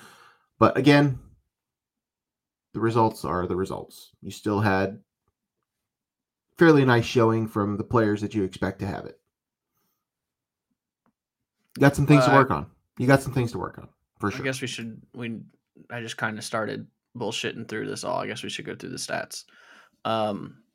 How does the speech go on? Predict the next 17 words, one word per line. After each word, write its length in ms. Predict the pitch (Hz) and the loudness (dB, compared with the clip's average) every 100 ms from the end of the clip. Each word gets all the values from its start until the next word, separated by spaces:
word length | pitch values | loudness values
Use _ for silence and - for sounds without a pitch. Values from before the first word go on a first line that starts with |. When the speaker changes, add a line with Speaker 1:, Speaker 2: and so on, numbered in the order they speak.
| - | 4
Speaker 2:
Marcus 380 | 135 151 143 | 6 6 4
and 80 | 139 | 2
Coleman 480 | 135 135 135 127 127 123 | 4 4 4 0 -2 0
led 160 | 120 | 0
the 80 | 123 | 2
way, 240 | 117 120 | 2 2
twenty-two 420 | 117 131 123 120 123 | 2 0 2 0 -2
points. 560 | 127 120 107 - - - - - - - _ _ | -2 -2 -2 -6 -8 -12 -18 -16 -16 -18 _ _
Each 540 | - 120 127 - - - - - | -2 -2 -2 -6 -8 -12 -18 -10
of 180 | 113 113 | -8 -2
them 220 | 120 120 | 2 2
were 100 | 120 | 0
fifty 360 | 113 120 113 117 | -2 -2 -2 -4
percent 360 | 117 117 117 | -4 -6 -6
from 140 | - 113 | -6 -8
the 100 | 110 | -6
field. 440 | 117 113 107 113 | -4 -2 -4 -8